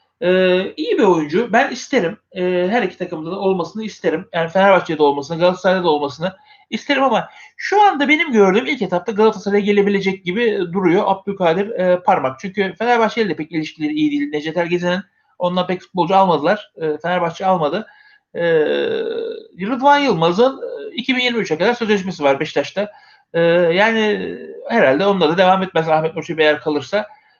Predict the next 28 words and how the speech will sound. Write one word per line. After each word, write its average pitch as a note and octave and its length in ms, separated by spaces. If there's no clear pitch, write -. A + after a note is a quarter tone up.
e, D#3 280
diye A#3 160
düşünüyorum. G3 380
Tabii C4 200
biz A#3 200
niye, G#3 520
ben F4 160
sadece C#4 300
bir C#4 320
analiz B3 400
yapıyorum. C#3 400
Yani F3 180
benim G#3 160
söylediklerim G3+ 520
tamamen G#3+ 400
bir A3+ 160
analizden G#3 440
ibaret. D3 400
E, - 140
bakalım G3 380
Abdülkadir A3+ 540
Parmak, E3+ 420
e, E3+ 60
devre A3 360
arasında E3 580
veya E3+ 220
sezon F#3+ 240
sonunda D3+ 440